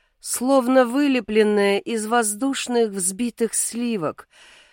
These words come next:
сдобренное ярко-розовой мармеладкой, маленькой и острой. Она так и просится в рот — лизнуть,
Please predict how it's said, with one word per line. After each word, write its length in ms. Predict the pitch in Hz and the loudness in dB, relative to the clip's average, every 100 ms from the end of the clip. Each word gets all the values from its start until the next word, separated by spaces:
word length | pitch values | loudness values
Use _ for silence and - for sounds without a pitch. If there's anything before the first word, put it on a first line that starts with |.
| _ | _
сдобренное 1000 | 202 196 180 165 254 233 202 190 185 180 185 | -4 -4 2 6 6 6 4 6 6 4 2
ярко-розовой 1400 | 175 185 233 226 - 208 202 208 269 269 226 226 226 | -2 2 4 2 0 0 2 0 -2 -2 0 2 2
мармеладкой, 1080 | 220 220 220 220 214 214 196 - 160 156 - _ _ _ _ - | 2 0 2 2 2 2 0 -4 -4 -2 -4 _ _ _ _ -4
маленькой 840 | 240 269 320 240 180 170 - 170 | 2 4 4 2 2 0 0 -2
и 240 | 175 202 - _ - | -2 -6 -10 _ -4
острой. 720 | 294 277 - - 165 151 156 _ _ _ _ _ _ _ | -2 2 0 0 -2 -2 -6 _ _ _ _ _ _ _
Она 300 | - 202 208 | -2 2 4
так 260 | - 226 - | 2 0 0
и 60 | 214 | 0
просится 640 | 233 247 - 185 - 208 | 2 2 0 -4 -4 -4
в 80 | 196 | -4
рот — 420 | 240 190 - - _ _ _ _ _ | -2 -2 -4 -12 _ _ _ _ _
лизнуть, 840 | 202 202 175 180 214 233 208 - | -2 0 0 0 0 0 -4 -10